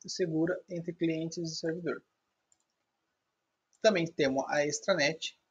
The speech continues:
que é a V P N que estende o limite da V P N da internet, da intranet. Em outras palavras, ele permite o acesso de servidores V P Ns de intranet a usuários externos autorizados,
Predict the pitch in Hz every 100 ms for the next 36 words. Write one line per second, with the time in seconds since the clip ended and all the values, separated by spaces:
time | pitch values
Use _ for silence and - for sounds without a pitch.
0 | _ - 175 143 135 143 139 139 135 139
1 | 156 - - 180 233 208 180 165 156 160
2 | 165 139 139 139 127 127 120 123 120 117
3 | 127 147 123 113 139 - - _ _ 139
4 | 147 170 139 120 123 - - _ _ _
5 | _ _ - 160 170 190 180 165 156 151
6 | 170 170 - _ 165 151 165 175 175 175
7 | - - - - _ _ _ 147 143 -
8 | 180 196 175 - 175 156 143 135 139 143
9 | 143 165 147 151 151 139 135 143 180 202
10 | 170 147 151 - 185 _ _ _ - 151
11 | 156 156 151 151 151 180 180 - 151 143
12 | 127 139 139 143 - 156 156 131 117 131
13 | -